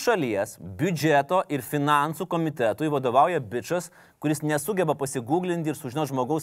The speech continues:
mergautinės pavardės. Nu, jeigu tikrai nesugeba, galėjo Širinskienės paprašyti, jį viešai gyrėsi, kad moka googlint. Kuris nesugeba net paskambinti į banką ir sužinot pavardės.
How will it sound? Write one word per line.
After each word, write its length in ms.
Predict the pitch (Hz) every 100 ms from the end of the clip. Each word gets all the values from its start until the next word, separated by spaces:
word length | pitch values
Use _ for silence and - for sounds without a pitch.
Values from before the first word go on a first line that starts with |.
| 131
mergautinės 480 | 113 135 131 127 -
pavardės. 540 | 120 123 117 95 - _ _ _ _ _
Nu, 80 | 147
jeigu 220 | 160 151
tikrai 160 | 143 180
nesugeba, 320 | 156 160 160 131
galėjo 300 | 123 147 139
Širinskienės 480 | 151 214 214 123 107
paprašyti, 460 | 101 101 139 120
jį 80 | 123
viešai 240 | 120 110 190
gyrėsi, 320 | 139 160 156
kad 120 | 147 -
moka 540 | 117 143 165 160 214
googlint. 560 | 185 170 143 151 156 156 - _ _ _ _ - - - - - - _ _
Kuris 220 | 151 190 202
nesugeba 400 | 202 220 208 196
net 160 | 180
paskambinti 640 | - 170 - 202 190 180 170
į 80 | 139
banką 400 | 160 180 196 143
ir 80 |
sužinot 320 | 113 113 104 85
pavardės. 560 | 82 69 - - -